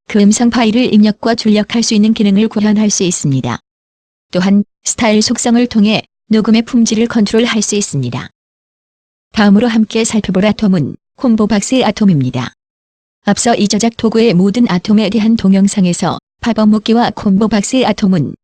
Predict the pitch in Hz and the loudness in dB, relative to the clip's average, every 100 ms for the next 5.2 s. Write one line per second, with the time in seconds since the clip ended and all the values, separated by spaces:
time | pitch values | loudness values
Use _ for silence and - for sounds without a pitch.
0 | _ 196 208 220 - 233 220 202 196 190 | _ 0 2 2 0 -2 0 0 2 0
1 | 220 220 220 214 202 220 214 214 202 - | 0 0 0 -4 0 -2 0 -2 -2 -2
2 | 208 226 190 196 202 - 226 - 208 226 | 0 2 2 2 2 0 -2 0 2 2
3 | 185 151 - 156 196 160 - 202 196 156 | 2 -2 -2 0 0 0 -2 0 0 0
4 | 131 - 185 - 220 196 190 185 - 165 | -2 -2 -2 0 2 2 2 0 0 0
5 | 147 117 | 0 -4